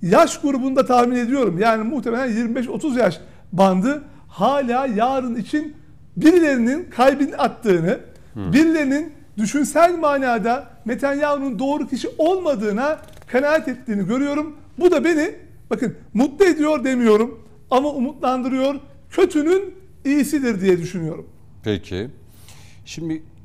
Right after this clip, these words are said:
Speaker 2: gelelim, e, yani bu protestolar devam ederken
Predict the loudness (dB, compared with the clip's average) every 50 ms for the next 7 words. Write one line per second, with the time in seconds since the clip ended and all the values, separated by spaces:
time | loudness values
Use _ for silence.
0 | -12 -4 -4 -2 -2 -2 -4 -6 -8 -8 -14 -12 -6 -6 -4 -4 -4 -6 -8 -8
1 | -6 -6 -6 -6 -6 -10 -10 -8 -8 -8 -6 -8 -10 -10 -8 -4 -4 -4 -2 -2
2 | -4 -4 -2 -2 -4 -4 -6 -6 -6 -8 -8 -8 -8 -8 -8 -8 -8 -8 -10